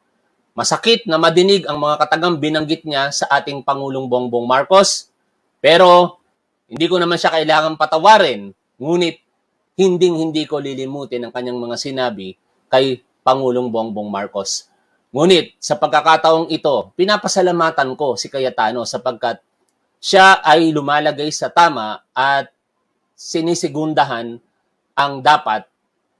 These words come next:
na magawin ng ating Pangulong Bongbong Marcos. Sabi pa po dito sa balita, "Should we do it without consulting the executive?" Dapat ba natin gawin ito nang hindi natin,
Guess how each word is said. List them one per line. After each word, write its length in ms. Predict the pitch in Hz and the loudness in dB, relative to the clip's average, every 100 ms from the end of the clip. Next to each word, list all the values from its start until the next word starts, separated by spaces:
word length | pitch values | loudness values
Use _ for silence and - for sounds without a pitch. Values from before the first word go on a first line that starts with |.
| _ 123 | _ -10
na 80 | |
magawin 560 | 135 143 139 135 151 127 | -6 -4 -4 -2 -4 -4
ng 80 | 127 | -4
ating 400 | 127 120 127 120 | -6 -6 -10 -8
Pangulong 480 | 123 120 120 120 107 | -6 -6 -6 -8 -6
Bongbong 400 | 107 104 101 98 | -8 -8 -12 -10
Marcos. 640 | 90 87 90 - - - _ _ _ | -12 -14 -10 -10 -10 -16 _ _ _
Sabi 320 | - 139 156 | 0 4 4
pa 160 | 165 170 | 4 4
po 160 | 190 147 | 6 4
dito 240 | 151 - | 2 0
sa 80 | 160 | 0
balita, 560 | 143 151 165 135 - _ _ _ _ | 2 2 2 2 0 _ _ _ _
"Should 400 | _ - 262 202 | _ -2 0 0
we 160 | 220 202 | -2 2
do 160 | 220 220 | 2 2
it 240 | 233 240 | -2 -2
without 400 | 202 196 214 208 | -2 2 2 2
consulting 720 | 202 196 - 233 214 220 220 | -2 -2 2 2 2 -4 -2
the 160 | 196 208 | -2 -2
executive?" 800 | 175 226 190 220 277 226 175 - _ _ | 0 0 0 -2 0 0 -2 -6 _ _
Dapat 340 | 190 269 277 226 | 4 4 4 2
ba 140 | 247 | 2
natin 320 | 247 247 247 | 2 0 0
gawin 300 | 240 240 233 | 2 2 -2
ito 160 | 226 269 | 0 2
nang 160 | 233 220 | 2 -2
hindi 240 | 226 233 | -4 -4
natin, 640 | 226 220 220 220 208 208 | -2 0 0 -6 -8 -14